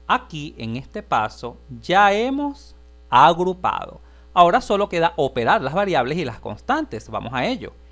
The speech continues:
Siete X menos dos X, cinco X, igual diecinueve menos tres, dieciséis.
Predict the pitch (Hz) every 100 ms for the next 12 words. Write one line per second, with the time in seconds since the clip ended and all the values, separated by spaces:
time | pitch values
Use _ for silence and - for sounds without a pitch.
0 | - - - - 233 269 277 233 220 170
1 | 139 139 175 240 240 311 - - - -
2 | - - - - - - - - - -
3 | - 131 104 - 165 123 76 - - -
4 | - - - - - - - - - -
5 | - - 117 120 143 120 156 - - -
6 | - - - 156 214 214 220 233 240 180
7 | 160 247 - 190 226 - - - - -
8 | - - - - - - - 151 190 185
9 | 135 110 - - - - -